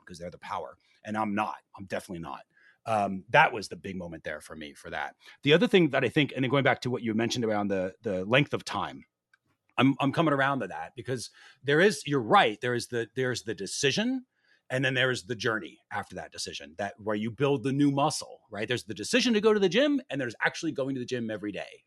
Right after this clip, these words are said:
right? And working out where you're building the muscle. And that's the part that takes time. So in my head, what I'm doing is I'm thinking, "Oh, okay, this is just an off-ramp. This is like a ramp on a superhighway," right? So you're, you're going down, you know, main highway, I ninety-five or whatever. And now all of a sudden you're gonna,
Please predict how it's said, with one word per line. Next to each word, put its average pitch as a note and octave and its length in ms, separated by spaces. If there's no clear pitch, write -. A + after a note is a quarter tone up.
right? F#2 180
And F2+ 100
working F#2 280
out A#2 220
where F#2 80
you're F2 80
building F2 200
the A2+ 60
muscle. G#3+ 380
And A#2+ 140
that's B2+ 180
the D3+ 60
part A#2+ 200
that - 100
takes F#2 180
time. G#2 320
So E3+ 160
in D#3+ 80
my C#3 160
head, C3 540
what A#2+ 140
I'm G#2+ 160
doing G#2+ 460
is G#2+ 180
I'm A#2+ 120
thinking, A#2 380
"Oh, F3 220
okay, F2+ 280
this E3 180
is E3+ 100
just C3+ 400
an C#3 100
off-ramp. D#3+ 420
This A#2 100
is - 20
like B2+ 120
a B2+ 60
ramp C#3 240
on C#3 80
a C3 40
superhighway," B2 520
right? A2 200
So C3 80
you're, B2+ 200
you're A#2+ 140
going C3+ 200
down, C3 300
you B2 100
know, A#2+ 280
main B2 400
highway, B2+ 540
I A#2+ 60
ninety-five A#2+ 500
or B2 60
whatever. B2 340
And A2 140
now B2+ 160
all B2 80
of C3 40
a C3+ 40
sudden B2 280
you're A#2+ 100
gonna, A#2 240